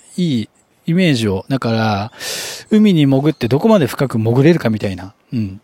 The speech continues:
で、潜れば潜るほど、深く深く潜るほど見えてくる景色ってあると思うんで、まあそんなイス-、イメージにさせてくれる一冊になってます。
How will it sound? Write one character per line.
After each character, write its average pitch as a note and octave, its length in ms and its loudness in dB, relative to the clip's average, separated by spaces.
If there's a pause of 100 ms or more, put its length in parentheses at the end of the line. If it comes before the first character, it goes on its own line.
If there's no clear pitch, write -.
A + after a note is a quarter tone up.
で、 D3 120 -2
潜 E3+ 480 2
れ F#3+ 120 4
ば D#3+ 140 2
潜 D#3 260 2
る G3 100 4
ほ D#3+ 160 2
ど、 B2 60 0
深 - 280 -2
く - 140 -2
深 G#3+ 260 -2
く G3+ 140 -2
潜 F#3 220 2
る G3+ 120 2
ほ G3 140 2
ど F#3+ 120 2
見 E3+ 100 4
え E3+ 80 2
て E3 80 -2
く D3 80 -2
る B2 80 -4
景 D3 140 -2
色 - 180 -4
っ B2+ 40 -6
て - 120 -4
あ A2+ 80 0
る A#2 100 -2
と B2+ 80 -4
思 G#2+ 120 -2
う - 20 -6
ん G#2 60 -6
で、 C#3 160 0
ま F#3 100 0
あ D#3 40 0
そ A3 160 0
ん A#3 60 4
な A#3 300 2 (400)
イ F3+ 100 2
ス-、 - 380 -6
イ E3 80 4
メ E3 160 4
ー - 20 2
ジ A2+ 300 -4
に F#3 80 0
さ E3+ 160 -2
せ - 140 -8
て F#3+ 80 -4
く G3 100 -6
れ A#3 100 -2
る A#3 160 0
一 A2+ 100 -2
冊 B2 380 -8
に A#2+ 60 -18
な A#2 100 -6
っ - 40 -14
て - 80 -14
ま F2+ 140 -12
す。 - 200 -12